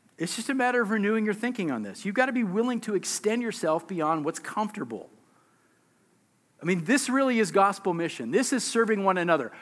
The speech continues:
going beyond what is comfortable for you, to press through that and to trust God and say, "Lord, this is hard for me.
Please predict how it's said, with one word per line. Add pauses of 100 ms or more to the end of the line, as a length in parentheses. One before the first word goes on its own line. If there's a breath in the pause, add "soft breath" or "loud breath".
(120 loud breath)
going
beyond
what
is
comfortable
for
you, (200 loud breath)
to
press
through
that
and
to
trust
God
and
say,
"Lord, (240 loud breath)
this
is
hard
for
me.